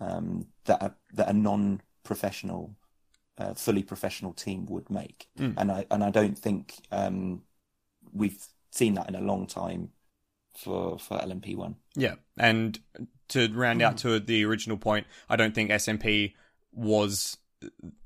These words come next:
Speaker 2: quote, unprofessional or rough around the edges. They were a well-drilled outfit. It was the, the car that was having problems, which they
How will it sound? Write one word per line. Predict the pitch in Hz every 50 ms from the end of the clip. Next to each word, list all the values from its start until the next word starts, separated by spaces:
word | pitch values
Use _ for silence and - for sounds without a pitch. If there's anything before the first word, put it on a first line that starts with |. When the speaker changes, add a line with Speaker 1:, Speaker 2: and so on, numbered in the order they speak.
| - _ _ _ _ _ - 135 -
Speaker 2:
quote, | - - 117 110 - -
unprofessional | 113 110 107 107 - 110 - 113 107 107 - - 107 98 95
or | 92 92 101 98 98 98 101 95 -
rough | - 107 104 113 110 104 -
around | - 110 101 101
the | 101 107
edges. | 104 104 98 95 95
They | 110 113
were | 113 113 113
a | 107
well-drilled | 107 110 104 104 98 110 107 107
outfit. | 110 107 101 - - 104 95 98
It | 101 101
was | 104 104 95
the, | 98 110 107 -
the | 113 104 104 107
car | 107 - 123 113 104 104
that | 101 98
was | 101 104 101 92
having | 113 113 104 101 101
problems, | - 120 107 101 101 98 101 104 - - _ - - - _ -
which | 110 110 104 - - - - - -
they | - 127 123 - 117 107 107 104 101 101 101 101 95 -